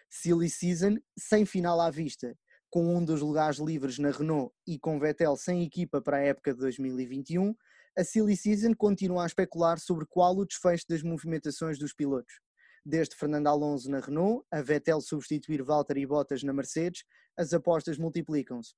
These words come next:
Por isso, ponham o cinto. E, como já é habitual, passamos do mundo físico para o mundo virtual. Próxima etapa do Grande Prémio Virtual realiza-se no Mónaco e tem surpresas.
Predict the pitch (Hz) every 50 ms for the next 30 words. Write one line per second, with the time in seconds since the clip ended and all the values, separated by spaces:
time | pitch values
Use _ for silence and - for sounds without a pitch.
0 | _ _ - 151 151 156 160 - - 214 226 - _ _ _ _ _ _ _ _
1 | 170 170 165 165 170 170 165 147 - - 131 117 113 - _ _ _ _ _ _
2 | _ _ _ _ _ _ _ _ _ _ _ _ - 208 226 247 285 285 _ _
3 | _ _ - - 135 131 147 151 147 143 143 143 139 143 151 139 - 143 156 165
4 | 175 185 202 240 - _ _ _ _ - 175 151 - - 156 156 147 135 131 156
5 | 151 147 147 143 - - 180 196 208 190 190 214 190 - - - _ _ 196 190
6 | 185 180 180 190 196 185 143 143 156 139 - - 139 135 123 117 - _ _ _
7 | _ _ _ _ _ - - 214 208 185 - 196 196 196 190 - 185 160 - 151
8 | 139 143 151 143 151 156 156 147 - - 156 147 143 139 131 123 143 131 - -
9 | 156 165 175 180 160 - 156 165 165 156 156 143 127 147 139 - - 151 147 151
10 | 151 160 175 190 202 220 208 - - _ _ _ - 208 202 - - 170 160 151
11 | - 156 139 - 151 143 131 117 117 127 -